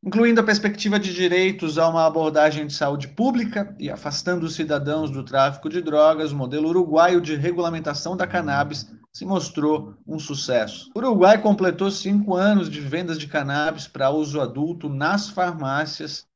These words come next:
que é a terceira via de acesso prevista pela lei. As outras formas são o autocultivo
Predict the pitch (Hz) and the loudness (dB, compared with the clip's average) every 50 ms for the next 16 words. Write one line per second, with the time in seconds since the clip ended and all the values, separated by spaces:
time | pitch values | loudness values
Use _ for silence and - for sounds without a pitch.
0 | _ _ _ _ - 196 185 170 160 165 170 165 - - - - 156 147 - 175 | _ _ _ _ -6 -2 0 4 4 4 4 2 0 -10 -4 -4 -4 -2 0 -2
1 | 170 - 143 - - - 208 233 247 226 220 185 151 165 185 190 185 151 156 165 | -2 -2 -2 -4 -2 2 2 2 2 0 -2 -4 -4 -6 -4 -4 -2 -2 -2 -4
2 | 156 139 - - 143 147 151 151 143 - - _ - 143 147 143 131 123 139 147 | -4 -4 -6 -4 0 0 0 0 -2 -10 -18 _ -10 -8 -6 -6 -6 -6 -6 -6
3 | 147 143 - - - 135 143 - _ _ _ _ _ - 175 185 180 165 151 139 | -4 -6 -6 -8 -8 -10 -12 -12 _ _ _ _ _ 0 2 4 4 4 4 2
4 | 127 117 104 104 104 - _ _ _ _ _ - - 113 110 120 131 - - 147 | 0 -2 -2 -4 -8 -14 _ _ _ _ _ -12 -10 -8 -8 -8 -8 -6 -4 -6
5 | 151 147 - 147 147 139 139 143 131 135 - - - 139 139 135 131 127 120 120 | -6 -6 -4 -2 0 0 0 -2 -2 -6 -6 -8 -8 -6 -6 -6 -6 -6 -2 0
6 | 127 139 160 185 190 - - 226 233 220 208 208 - 196 208 220 208 208 208 | 4 4 4 4 2 -4 -6 -4 -4 -4 -2 -2 2 2 2 4 4 0 -2